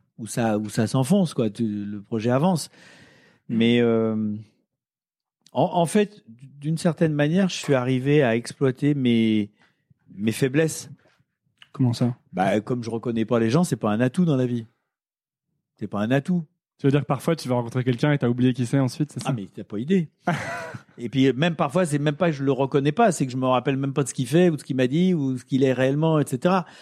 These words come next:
Speaker 1: P-, pour te donner une idée, une fois, j'étais avec, euh, di-, directeur des programmes d'une chaîne, on est allé au restaurant. Et on a discuté, on a discuté, et puis en fait, je me rendais pas compte pourquoi il avait voulu qu'on aille <laughs> dé-, déjeuner.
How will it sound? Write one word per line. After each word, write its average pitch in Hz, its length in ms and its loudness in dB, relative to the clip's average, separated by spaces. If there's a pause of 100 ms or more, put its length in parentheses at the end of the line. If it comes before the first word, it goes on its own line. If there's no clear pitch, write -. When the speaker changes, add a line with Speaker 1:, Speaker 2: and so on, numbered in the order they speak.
(440)
Speaker 1:
P-, - 160 -20
pour 156 140 -2
te 131 60 -8
donner 151 280 2
une 139 120 -2
idée, 139 200 -2
une 143 120 -6
fois, 160 160 -6
j'étais 131 300 -10
avec, 117 260 -8
euh, 117 140 -4
di-, 127 340 -12
directeur 131 420 -2
des 123 80 0
programmes 120 380 -2
d'une 117 180 -4
chaîne, 185 300 2
on 143 60 -2
est 117 120 -8
allé 120 120 2
au 127 80 0
restaurant. 123 440 -4 (800)
Et 107 160 2
on 107 40 4
a 113 100 2
discuté, 120 500 0
on 175 40 4
a 135 120 4
discuté, 127 480 0
et 185 60 2
puis 143 100 -2
en 127 80 0
fait, 180 160 0
je 139 120 -6
me 120 60 -6
rendais 127 200 -2
pas 147 140 -16
compte 180 240 -10
pourquoi 143 320 -2
il 123 100 -2
avait 113 180 -2
voulu 117 240 -8
qu'on 127 140 -8
aille 113 100 -6
<laughs> 117 220 -4
dé-, 151 80 2
déjeuner. 120 640 -4